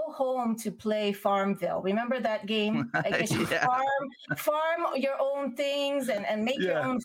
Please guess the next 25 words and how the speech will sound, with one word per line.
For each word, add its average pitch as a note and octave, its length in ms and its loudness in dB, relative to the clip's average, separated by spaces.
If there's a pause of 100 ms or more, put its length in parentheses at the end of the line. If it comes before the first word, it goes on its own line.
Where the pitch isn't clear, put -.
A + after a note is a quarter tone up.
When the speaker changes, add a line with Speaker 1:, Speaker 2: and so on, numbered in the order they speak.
Speaker 1:
food C4 280 2
and G3+ 180 -2
cook. D4 340 -2 (160)
She - 160 -2
didn't A#4+ 260 -2 (120)
even A4 140 -2
cook G4 260 -2
real G4+ 240 0 (220)
life, B4 100 -6
in E4 80 0
real G#4+ 280 0 (200)
life. - 300 -10 (340)
She, F#4+ 260 -2
but E4+ 160 0
she G4+ 120 0
had A4+ 180 -2
to F#4 140 -2
go D#4+ 120 0
<laughs> G#4 140 0
home - 640 0 (280)
and D4 140 -2
do F4+ 240 0
her D#4 220 0
Farmville C#4+ 680 0
game. F#3 420 -4